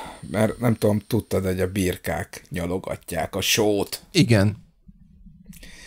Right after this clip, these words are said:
Speaker 2: Vénkecske
Speaker 1: Na, és
Speaker 2: is
Speaker 1: akkor
Speaker 2: megnyalja
Speaker 1: ide
Speaker 2: a sót.
Speaker 1: A sót, a kecske is, de ez bá-, ö, bárány,
Speaker 2: Mindegy, hát
Speaker 1: hülyeség.
Speaker 2: négy lába van, azt mégis megbotlik.
Speaker 1: Négy lába van, mégse asztal, az
Speaker 2: Ennyi.
Speaker 1: csak a birka lehet.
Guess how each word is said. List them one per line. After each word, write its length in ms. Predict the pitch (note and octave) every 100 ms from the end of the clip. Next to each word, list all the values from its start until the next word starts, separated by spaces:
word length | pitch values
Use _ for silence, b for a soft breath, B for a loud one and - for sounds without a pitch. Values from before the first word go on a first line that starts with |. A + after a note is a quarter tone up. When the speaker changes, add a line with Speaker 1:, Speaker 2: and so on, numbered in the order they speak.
| C3+
Speaker 2:
Vénkecske 440 | G3+ G3 D#3 A#2
Speaker 1:
Na, 60 | A#2+
és 60 |
Speaker 2:
is 140 | C#3 -
Speaker 1:
akkor 120 | D#3
Speaker 2:
megnyalja 260 | C#3+ C3+ C3
Speaker 1:
ide 100 | C#3
Speaker 2:
a 140 | C3
sót. 580 | A#2+ C3 G#2+ - - -
Speaker 1:
A 200 | - C3+
sót, 420 | C3 - C3+ C3+
a 120 | B2+
kecske 380 | - F#3 - -
is, 160 | C#3+ C#3
de 80 | C3+
ez 280 | C3+ C3
bá-, 360 | B2+ D#3+ B2 -
ö, 440 | - A#2 A2+ A2+ A2+ - - - - - G#2+
bárány, 520 | F#2+ G#2 D3 E3+ D#3+
Speaker 2:
Mindegy, 360 | F3+ C3+ C#3+ C3+
hát 100 | D3+
Speaker 1:
hülyeség. 200 | D#3+ F3
Speaker 2:
négy 40 | D#3
lába 260 | C#3+ C#3 C#3+
van, 200 | D3 D3
azt 180 | D#3+
mégis 360 | E3 D#3+ C3+ B2
megbotlik. 460 | B2+ B2 B2 A#2+ E3
Speaker 1:
Négy 180 | G3+ F3
lába 300 | D#3 D3 C3+
van, 180 | C3
mégse 420 | C3+ D#3+ D#3+ - C#3
asztal, 580 | B2+ - B2+ B2 A#2 - - - _
az 200 | - A2+
Speaker 2:
Ennyi. 80 | -
Speaker 1:
csak 140 | C3 A#2
a 60 |
birka 380 | G#2+ C3 D#3 D3
lehet. 320 | C3+ B2+ B2